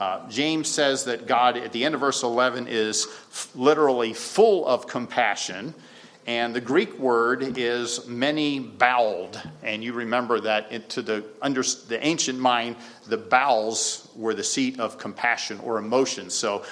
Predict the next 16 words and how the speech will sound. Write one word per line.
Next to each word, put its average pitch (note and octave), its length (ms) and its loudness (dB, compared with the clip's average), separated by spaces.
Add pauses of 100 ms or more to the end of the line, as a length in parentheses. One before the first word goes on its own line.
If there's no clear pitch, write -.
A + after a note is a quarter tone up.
(160)
God C3+ 300 6
is E3 180 -4
many-boweled. B2 720 2
This C3+ 160 0
is C3+ 140 -2
a A#2+ 40 -4
word A#2+ 260 0
that's A2 220 -4
used A#2 300 -6
no C3+ 220 2
other B2 160 0
place - 560 -2
in D3+ 120 -4
the F3 80 -2
New C3 140 -2
Testament. A#2 580 -4